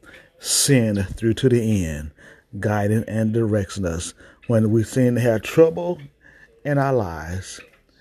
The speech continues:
the word said that you said, "What's the big ado? What's the problem?"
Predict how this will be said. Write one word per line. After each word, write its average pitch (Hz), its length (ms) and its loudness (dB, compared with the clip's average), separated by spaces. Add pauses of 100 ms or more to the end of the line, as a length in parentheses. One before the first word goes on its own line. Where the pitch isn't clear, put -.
(540)
the 110 100 0
word 120 320 6
said 120 340 2
that 120 260 0
you 139 80 -2
said, 127 240 0
"What's 139 520 0 (100)
the 139 160 2
big 175 260 6
ado? 165 560 2 (960)
What's 120 300 0
the 127 60 -4
problem?" 87 560 -4